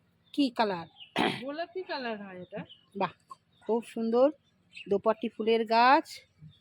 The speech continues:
Speaker 1: তারপরে এই যে মাঝখানে এই গাছটা কি বলো?
Speaker 2: মাঝখানে ওটা করমচা গাছ।
Speaker 1: করমচা গাছ।
Speaker 2: হুম।
Speaker 1: তারপরে
Speaker 2: এটা বেশ ভালো হয়েছিল
Speaker 1: গামলাতে
Speaker 2: বলে।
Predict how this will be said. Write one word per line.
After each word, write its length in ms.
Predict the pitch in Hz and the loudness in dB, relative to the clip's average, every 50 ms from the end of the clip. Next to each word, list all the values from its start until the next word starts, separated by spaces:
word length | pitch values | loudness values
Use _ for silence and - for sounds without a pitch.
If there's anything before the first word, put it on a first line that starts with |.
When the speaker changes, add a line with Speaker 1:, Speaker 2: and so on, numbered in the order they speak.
| _ _ _ _ _ _ _ _ _ - | _ _ _ _ _ _ _ _ _ -2
Speaker 1:
তারপরে 460 | 196 196 196 196 - - 220 220 247 247 - | 0 2 0 0 0 0 0 0 0 0 0
এই 180 | 285 311 330 311 262 | 2 4 4 6 6
যে 100 | 285 277 | 4 2
মাঝখানে 440 | 262 254 240 - - - 240 233 226 | 2 2 0 -2 -2 -2 -2 0 0
এই 80 | 220 220 | 0 -2
গাছটা 300 | 202 196 - - - 185 | -2 -4 -6 -6 -10 -10
কি 140 | - - 185 | -10 -10 -10
বলো? 220 | 160 160 165 170 170 _ - - - _ _ - - - - - _ _ _ _ | -10 -10 -10 -12 -14 _ -20 -20 -20 _ _ -20 -20 -20 -20 -20 _ _ _ _
Speaker 2:
মাঝখানে 520 | 233 247 254 254 254 - - 285 277 269 277 277 | -14 -12 -12 -12 -12 -12 -10 -8 -8 -6 -4 -6
ওটা 160 | 269 240 269 | -6 -6 -8
করমচা 500 | 269 - 262 254 247 247 240 226 - 247 233 | -6 -6 -4 -4 -4 -6 -8 -8 -8 -6 -6
গাছ। 240 | 220 202 190 185 - - _ _ _ _ _ _ _ - | -6 -6 -8 -10 -12 -18 _ _ _ _ _ _ _ -10
Speaker 1:
করমচা 600 | 185 185 185 175 175 170 175 170 - - 175 175 | -6 -4 -2 -2 -2 -4 -4 -6 -8 -14 -18 -18
গাছ। 220 | 165 170 165 165 | -16 -16 -16 -14
Speaker 2:
হুম। 380 | 202 202 196 185 180 175 175 175 - _ _ _ _ _ _ _ _ _ _ _ _ _ _ _ _ _ _ - | -14 -14 -16 -16 -16 -18 -20 -20 -20 _ _ _ _ _ _ _ _ _ _ _ _ _ _ _ _ _ _ -10
Speaker 1:
তারপরে 380 | 175 175 185 233 226 220 233 254 | -6 -6 -6 -4 0 4 6 6
Speaker 2:
এটা 120 | 285 320 | 8 8
বেশ 60 | 370 | 6
ভালো 60 | 320 | 4
হয়েছিল 140 | 240 247 262 | 2 0 2
Speaker 1:
গামলাতে 600 | 214 190 196 202 226 247 277 285 302 294 302 311 330 | 4 4 6 6 8 8 8 8 8 6 6 8 8
Speaker 2:
বলে। 340 | 349 392 427 381 - - | 8 8 6 4 -2 -12